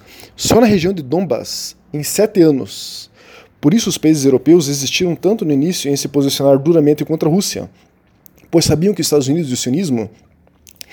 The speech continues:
estavam usando a Ucrânia para matar e provocar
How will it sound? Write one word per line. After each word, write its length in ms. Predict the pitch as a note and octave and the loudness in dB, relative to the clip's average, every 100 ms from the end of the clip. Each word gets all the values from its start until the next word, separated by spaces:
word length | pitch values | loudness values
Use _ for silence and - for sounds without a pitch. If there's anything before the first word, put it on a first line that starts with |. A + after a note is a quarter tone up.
| - - | -20 -4
estavam 360 | C3 - D3 C#3+ | -2 2 2 4
usando 300 | C3 C#3 D#3+ | 2 2 2
a 20 | |
Ucrânia 320 | C3 C#3+ E3 | 2 0 0
para 200 | - C#3 | 0 2
matar 500 | C#3 C3+ - E3+ F3 - | 2 -2 2 4 4 0
e 80 | D3 | -6
provocar 540 | C#3+ B2+ - C#3 C3+ | -4 -4 0 2 2